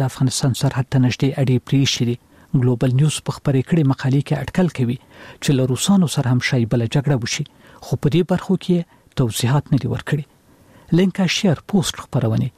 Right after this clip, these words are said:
د غلا د یوې پیښې په اړه لیکنه کړې ده. دا خپرونه لیکي، کیډ الکساندر د پنجشنبې په ورځ سهار ورپام شول چې څوک یې موټر ته ورننوتي دي او د ده هغه مډال یې ورسره وړی دی چې ده په افغانستان کې د جګړې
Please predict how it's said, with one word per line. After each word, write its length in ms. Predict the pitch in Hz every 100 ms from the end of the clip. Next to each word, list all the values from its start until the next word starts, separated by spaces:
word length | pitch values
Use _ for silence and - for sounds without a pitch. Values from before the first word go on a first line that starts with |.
| _ - - 139
د 100 | 139
غلا 180 | - 170 180
د 20 | 165
یوې 140 | 123 120
پیښې 240 | 139 - -
په 40 | 127
اړه 120 | 120 113
لیکنه 300 | 117 120 117 -
کړې 180 | 123 113
ده. 60 | 117 _ _ - - 143
دا 40 | 131
خپرونه 440 | - 156 160 170 160
لیکي، 200 | - 160 - _ _ _ -
کیډ 340 | 185 160 -
الکساندر 600 | 131 - - 139 127 127 127
د 80 | -
پنجشنبې 500 | 175 - 165 156 151
په 100 | 151
ورځ 140 | 151 -
سهار 260 | 135 131 123
ورپام 340 | 120 - 170 170
شول 160 | 208 196 - - -
چې 80 | - -
څوک 140 | 151 -
یې 60 | 139
موټر 240 | 123 - 147 -
ته 100 | 123
ورننوتي 580 | 123 139 123 123 - 185
دي 80 | 196 _ - - 131
او 40 | 120
د 100 | 131
ده 80 | 139
هغه 180 | 131 127 117
مډال 260 | 117 131 120
یې 80 | 117
ورسره 340 | 117 - 139
وړی 200 | 123 160 170
دی 60 | 175 - - - -
چې 60 | 147 139
ده 40 | -
په 80 | 156
افغانستان 440 | - 127 - 156 151
کې 80 | 180
د 60 | 135 117
جګړې 260 | 123 135